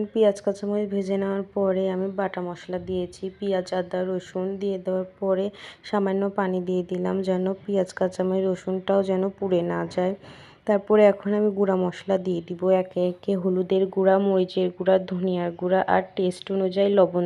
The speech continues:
দিয়ে দিব। লবণ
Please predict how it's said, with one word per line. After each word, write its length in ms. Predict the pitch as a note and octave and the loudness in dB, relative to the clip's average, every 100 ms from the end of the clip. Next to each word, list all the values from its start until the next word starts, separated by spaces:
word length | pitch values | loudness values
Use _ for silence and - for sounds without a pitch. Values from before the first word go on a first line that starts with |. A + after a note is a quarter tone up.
| E3+ | -2
দিয়ে 200 | E3+ D#3+ | -6 -6
দিব। 260 | D#3+ E3+ E3+ F3 F#3 G3+ - - _ _ _ _ _ _ _ _ _ _ _ _ _ _ _ _ _ _ _ _ _ _ - | -6 -6 -2 -2 -2 -6 -12 -20 _ _ _ _ _ _ _ _ _ _ _ _ _ _ _ _ _ _ _ _ _ _ 2
লবণ 400 | B3 A#3+ A3 | 6 8 8